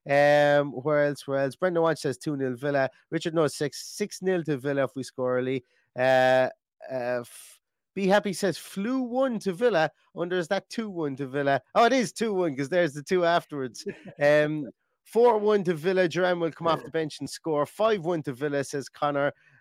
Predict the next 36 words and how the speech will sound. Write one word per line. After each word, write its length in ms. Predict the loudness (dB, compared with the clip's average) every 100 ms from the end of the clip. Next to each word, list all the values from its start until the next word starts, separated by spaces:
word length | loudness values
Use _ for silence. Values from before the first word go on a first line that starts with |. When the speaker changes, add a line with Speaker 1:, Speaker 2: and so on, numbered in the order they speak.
| -6
Speaker 1:
Uh, 840 | -2 0 0 0 -2 -2 -2 -2 -4
Sweet 280 | -6 -6
Karma 300 | -2 -2 -2
says, 300 | -4 -6 -6
"nil 240 | -6 -4 -4
nil." 380 | -4 -2 -2 -2
Michael 320 | -6 -6 -10
Richards 380 | -10 -12 -18 -12
says, 180 | -12
"two 180 | -8 -6
one 180 | -6 -6
again 260 | -4 -4 -2
with 80 |
Watkins 400 | -2 -4 -4 -12
with 120 | -10 -2
both." 200 | -2 -2 _ -4
And 120 | -2
P 100 | -2
J 140 | -2
Coyne 260 | 0 0 0
says, 200 | -4 -6
"Duran 280 | -2 -2 -2
to 100 | -6
score." 320 | -4 0 0 -2 -10
And 100 | -4
with 120 | -4 -2
that, 180 | -4
we're 100 | -4
gonna 220 | -6 -4 -6
leave 240 | -6 -6
it. 100 | -6 -4
Otherwise, 420 | -4 -2 -6 -10 -10
I, 260 | -6 -6 -6
my 140 | -6 -4
partner 340 | -4 -4 -6
will 220 | -8 -10